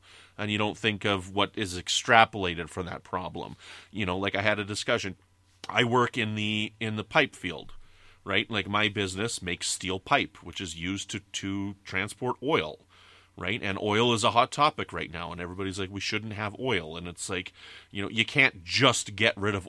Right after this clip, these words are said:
oil, right? Like, yes, eventually, I agree, we should get to a point where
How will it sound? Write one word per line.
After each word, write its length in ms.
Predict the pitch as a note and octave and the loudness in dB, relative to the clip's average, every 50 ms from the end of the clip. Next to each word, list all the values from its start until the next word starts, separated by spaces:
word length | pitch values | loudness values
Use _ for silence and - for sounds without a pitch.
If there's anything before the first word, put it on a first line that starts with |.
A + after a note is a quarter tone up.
| - | -2
oil, 520 | B2+ B2 A2 F#2+ F2+ D#2 D2+ D#2 G#2 A#2 - _ _ _ _ _ _ _ _ _ _ _ _ _ _ _ _ _ | 2 4 4 4 4 2 -2 -8 -8 -10 -12 _ _ _ _ _ _ _ _ _ _ _ _ _ _ _ _ _
right? 260 | F#2 F2+ F#2+ A2+ - - | 0 4 4 4 2 0
Like, 240 | G#2+ F#2 F2+ - - | -4 -6 -6 -4 -2
yes, 220 | G2 G2 F#2+ - | -4 -2 -2 -2
eventually, 800 | A2+ A2+ F2+ F2 G#2+ A#2 B2+ - - - A2+ G2 F#2+ F#2+ A#2 - | -4 -4 -2 2 2 2 2 2 0 0 0 0 2 2 2 2
I 140 | - F2+ F2 | 2 2 0
agree, 460 | F#2+ F#2+ E2+ F#2 G2 G#2 F#2+ F#2+ G#2+ | 0 0 -2 -4 -2 0 0 0 -2
we 120 | G#2 G2 | -2 -2
should 180 | F2+ - A2 F2+ | -2 -2 -4 -4
get 160 | - F#2+ F2+ - | -4 -6 -6 -4
to 120 | G2 F#2 | -6 -8
a 60 | E2+ | -8
point 380 | - - - G#2+ F#2 F2+ F#2+ - G2+ | -8 -6 -4 -2 -2 -2 -2 -6 -6
where 480 | F2+ F2+ F2 F2 F2 E2+ E2+ E2+ E2+ | -4 -2 0 0 2 2 0 0 -2